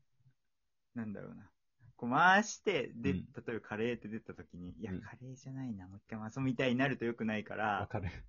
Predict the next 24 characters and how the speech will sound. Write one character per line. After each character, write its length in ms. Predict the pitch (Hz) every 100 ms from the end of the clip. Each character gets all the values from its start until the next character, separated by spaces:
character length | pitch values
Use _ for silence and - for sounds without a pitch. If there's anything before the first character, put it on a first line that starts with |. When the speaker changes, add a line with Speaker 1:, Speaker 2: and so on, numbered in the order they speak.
| -
Speaker 2:
う 80 | 104
ん。 220 | 95 - - -
Speaker 1:
<laughs> 840 | - 202 311 440 330 453 - 480 104
Speaker 2:
や 80 |
り 100 | 104
が 100 | 110
ち 120 | 107 120
な 80 |
ん 60 | 113
だ 80 | 92
よ 80 | 85
な、 140 | 87
そ 120 | -
れ。 80 | 87
わ 240 | 440 -
か 80 | -
る。 680 | 190 330 - - 220 - - 123
め 60 |
っ 40 | 98
ち 120 | -
ゃ 40 |
わ 60 | 110
か 120 | 104
る。 100 | -